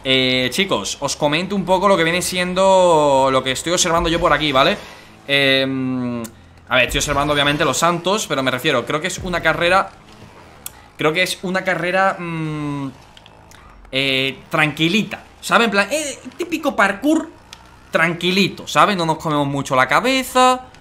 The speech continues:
jugamos un parkour, perfecto, Dani, hijo, que, que mejor, ¿no? Que, que comerte el suelo, fantástico, tío, es fantástico. Qué mejor que un buen desayuno rico en proteínas como las que tiene el cemento del suelo.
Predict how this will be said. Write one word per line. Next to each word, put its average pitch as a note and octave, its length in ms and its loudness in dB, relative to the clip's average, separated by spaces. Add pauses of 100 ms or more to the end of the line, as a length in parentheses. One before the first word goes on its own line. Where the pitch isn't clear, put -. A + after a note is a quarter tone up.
(140)
jugamos D3 340 2
un D3 120 -2
parkour, C3+ 340 0
perfecto, A2 680 -4
Dani, A#2+ 260 -2
hijo, A2 140 -4
que, B2+ 300 -6
que C#3 100 -6
mejor, E3+ 400 -4
¿no? G3 100 -6
Que, F#3 160 -10
que C3 160 -14
comerte D3 380 -4
el B2+ 120 0
suelo, G#2+ 320 -6
fantástico, F#2 540 -14
tío, C2+ 200 -18
es - 180 -16
fantástico. - 560 -20 (640)
Qué C#3+ 80 -8
mejor D3+ 220 -6
que D#3+ 60 -6
un D3 80 -4
buen F3 160 -2
desayuno D#3+ 360 -2
rico F#3 360 -4
en E3+ 100 -2
proteínas E3 600 -2
como C3+ 240 -2
las B2 140 -2
que - 140 -10
tiene E3 180 -4
el C3+ 160 -4
cemento E3 560 -2
del G#2+ 120 -4
suelo. F2+ 260 -14